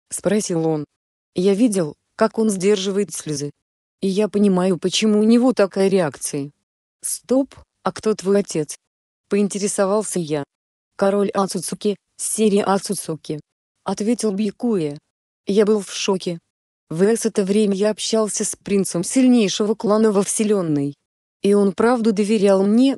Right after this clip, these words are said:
а я ему. Нет. Моя цель изменить клан Ацуцуки. Чтобы вы не поглощали планеты ради силы. Чтобы клан уважали не как завоевателей и разрушителей,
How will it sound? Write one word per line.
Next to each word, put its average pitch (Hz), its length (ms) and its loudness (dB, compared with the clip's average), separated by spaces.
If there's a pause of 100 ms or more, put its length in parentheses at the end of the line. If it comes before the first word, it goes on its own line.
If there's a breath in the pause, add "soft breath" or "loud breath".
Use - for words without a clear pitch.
(200)
а 196 60 0
я 208 200 2
ему. 147 280 -4 (480)
Нет. 175 420 -2 (480)
Моя 196 300 0
цель 185 280 0
изменить 226 540 2
клан 202 320 0
Ацуцуки. - 640 -6 (520)
Чтобы 175 300 -4
вы 202 140 2
не 220 100 4
поглощали 185 580 -2
планеты 214 480 2
ради 180 240 -2
силы. 151 500 -2 (520)
Чтобы 185 320 -2
клан 208 280 2
уважали 196 440 0
не 185 160 0
как 185 180 -2
завоевателей 185 680 0
и - 140 -4
разрушителей, 185 800 -2